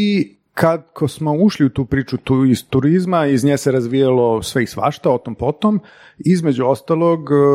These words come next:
nakon dve, tri godine našeg rada, pošto n-, se mi nismo bavili samo magazinom, nego smo počeli da se bavimo i specijalizovanim uslugama vezanim za travel industriju, da nastupamo i kao firma koja se bavi developmentom, marketingom, destination managementom,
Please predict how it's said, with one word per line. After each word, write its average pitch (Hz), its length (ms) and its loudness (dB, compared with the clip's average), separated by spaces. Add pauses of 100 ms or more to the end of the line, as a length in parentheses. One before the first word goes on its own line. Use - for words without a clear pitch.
(200)
nakon 139 300 -2
dve, 127 160 0
tri 127 160 -2
godine 123 360 0
našeg 120 320 -2
rada, 131 320 0
pošto - 320 -4
n-, 131 340 -4
se 131 160 -2
mi 135 160 -2
nismo 131 260 0
bavili 120 300 -2
samo 123 220 -2
magazinom, 123 520 0
nego 117 220 0
smo 117 180 -2
počeli 117 440 -4
da 110 100 0
se 120 140 -2
bavimo 117 420 -2
i 110 60 -4
specijalizovanim 120 1000 -2 (120)
uslugama 117 680 0
vezanim 113 460 0
za 110 120 -2
travel 117 380 -2
industriju, 117 540 -2
da 117 100 -2
nastupamo 120 640 -2
i 117 60 0
kao 117 200 -4
firma 123 400 0
koja 117 180 -2
se - 120 -6
bavi 113 280 -2
developmentom, 117 1040 -2
marketingom, 117 840 -2
destination 123 680 0
managementom, 117 840 -2